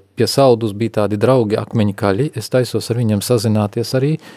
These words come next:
un, eh, palūgt varbūt, lai viņi apskatās to vietu, kur priesteris Gatis ir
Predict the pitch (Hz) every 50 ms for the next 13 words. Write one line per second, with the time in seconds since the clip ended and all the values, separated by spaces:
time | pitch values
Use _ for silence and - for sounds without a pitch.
0 | - - - - - _ - 143 123 120 120 120 120 120 117 110 104 - - 131
1 | 131 131 127 117 - - 113 117 110 107 107 104 - 107 104 101 113 110 113 117
2 | - - - 107 - 110 104 95 - - 113 101 101 120 131 117 - 117 - -
3 | 107 98 - 117 104 - - 107 95 101 113 117 - - 101 - -